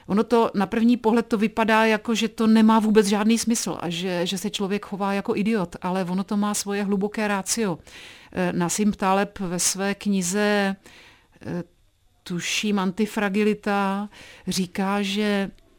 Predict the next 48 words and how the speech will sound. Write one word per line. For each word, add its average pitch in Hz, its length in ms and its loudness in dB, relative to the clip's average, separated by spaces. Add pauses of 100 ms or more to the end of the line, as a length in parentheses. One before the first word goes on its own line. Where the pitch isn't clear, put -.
obvykle 185 480 0
napřed 202 380 -4
nejdřív 196 420 -2
prcháme 196 480 -2
a 190 40 -2
pak 185 160 -6
přemýšlíme, 190 580 -4
jestli 185 220 -4
nás 180 180 -4
ten 196 180 -6
tygr 185 240 -6
chtěl 175 260 -8
sežrat, 175 580 -6 (380)
což - 220 -6
je 208 60 -4
přesné 202 360 -2
popis, 185 400 -6
přesný - 360 -2
popis 196 320 -4
toho 190 140 -4
mechanismu 190 460 -2
v 190 40 -2
mozku. 170 440 -6 (380)
Eh, 180 260 -4
když 170 220 -4
se 202 120 -4
cítíme 208 400 -2
ohroženi, 190 640 -2 (440)
tak - 180 -10
v - 80 -18
podstatě 196 500 -4
vládu 185 360 2
přejímají 196 560 -2
starší 190 440 -4
části 190 400 -4
mozku, 190 340 -4
které 190 280 -6
jsou 196 160 -4
zodpovědný 185 640 -4
za 190 120 -2
náš 190 260 -4
útěk, 175 360 -6
za 175 100 -6
naší 170 240 -6
teritoriální 180 720 -4
obranu, 180 380 -2
za 165 140 -4
boj. 156 460 -4